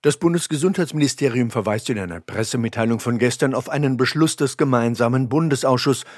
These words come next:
durch den die Möglichkeit der telefonischen Krankschreibung ab morgen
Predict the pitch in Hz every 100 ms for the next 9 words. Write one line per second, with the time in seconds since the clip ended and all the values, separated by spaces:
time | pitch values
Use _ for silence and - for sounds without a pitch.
0 | - - - 135 175 165 135 143 214 185
1 | - 147 127 - 123 113 151 160 131 120
2 | - 127 131 - 120 107 117 - 156 123
3 | 107 104